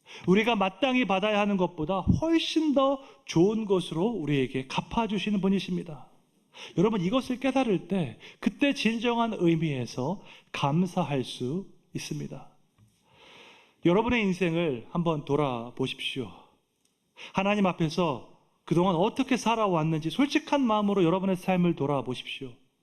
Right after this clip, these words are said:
하나님 앞에서 얼마나 정직하고 얼마나 신실하게 살아왔는지 돌아보십시오. 그리고 하나님께서 여러분에게 어떻게 대해주셨는지 살펴보십시오. 여러분이 잘못했을 때,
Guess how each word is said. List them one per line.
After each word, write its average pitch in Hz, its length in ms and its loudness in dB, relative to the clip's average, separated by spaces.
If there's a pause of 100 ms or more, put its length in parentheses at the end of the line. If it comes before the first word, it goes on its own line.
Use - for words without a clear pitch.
(320)
하나님 208 300 0
앞에서 202 280 0
얼마나 220 600 2
정직하고 180 760 0 (180)
얼마나 247 500 4
신실하게 269 800 2
살아왔는지 156 1040 -2
돌아보십시오. 135 960 -4 (1300)
그리고 143 320 2
하나님께서 247 880 0 (280)
여러분에게 160 580 2
어떻게 208 800 0
대해주셨는지 139 1000 -2 (180)
살펴보십시오. 135 1080 -6 (1040)
여러분이 208 380 2
잘못했을 185 640 0
때, 131 220 -6